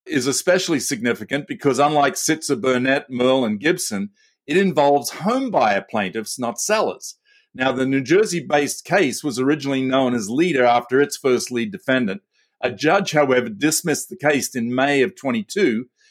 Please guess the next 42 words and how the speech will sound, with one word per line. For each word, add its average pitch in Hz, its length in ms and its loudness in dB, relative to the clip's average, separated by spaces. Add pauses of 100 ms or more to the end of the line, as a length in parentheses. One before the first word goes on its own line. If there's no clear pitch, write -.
(200)
but 127 160 -4
the 120 80 -2
buyer 147 320 2
plaintiffs 147 500 -2
then 156 300 0
filed 127 440 4
an 117 120 0
amended 127 480 -2
complaint 113 500 -2
in 117 140 -4
July 107 400 2
of 110 260 -2
twenty 151 340 -2
twenty-two, 95 580 -8 (500)
bringing 127 300 2
it 120 120 -2
back 110 240 0
to 110 100 -6
life. 123 500 0 (300)
Another 151 360 2
home 127 260 2
buyer, 110 320 4
Maya 123 360 2
Batten, 110 520 0
became 123 320 -2
the 113 80 -2
lead 123 320 -2
plaintiff 160 360 0
at - 100 -20
that 107 200 0
time, 101 360 -2 (280)
hence 127 240 0
the 131 120 -2
case's 107 480 -2
name, 95 340 0
Batten. 120 460 -2 (760)
Now, 131 220 2
the 127 100 2
suit 214 300 0
names 160 400 0
as 127 140 -6
defendants 139 840 -2